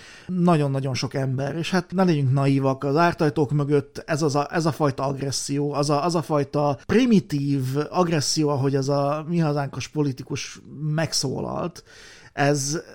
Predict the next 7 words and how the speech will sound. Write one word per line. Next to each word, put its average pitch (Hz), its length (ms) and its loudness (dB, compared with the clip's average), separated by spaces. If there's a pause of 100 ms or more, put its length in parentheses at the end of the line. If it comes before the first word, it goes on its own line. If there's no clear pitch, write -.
(100)
ez 165 200 -6
igazából 190 720 2 (640)
borzasztó 196 480 2
kimondani, 185 440 2
de 185 100 4
ez 185 120 4
mindennapos. 175 880 0